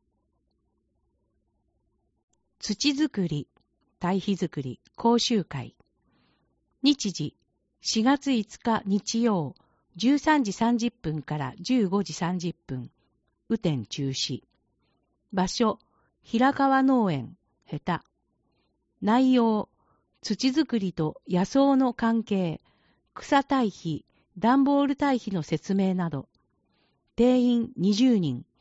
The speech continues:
受付順。料金五百円。申し込み、三月三十一日火曜までに、電話、ファクス、二次元コードで、周南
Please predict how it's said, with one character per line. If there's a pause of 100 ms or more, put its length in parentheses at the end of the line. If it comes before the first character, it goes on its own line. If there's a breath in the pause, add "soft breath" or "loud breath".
受
付
順。 (840)
料
金 (180)
五
百
円。 (720)
申
し
込
み、 (380)
三
月
三
十
一
日 (100)
火
曜
ま
で
に、 (460)
電
話、 (140)
フ
ァ
ク
ス、 (220)
二
次
元
コ
ー
ド
で、 (480)
周
南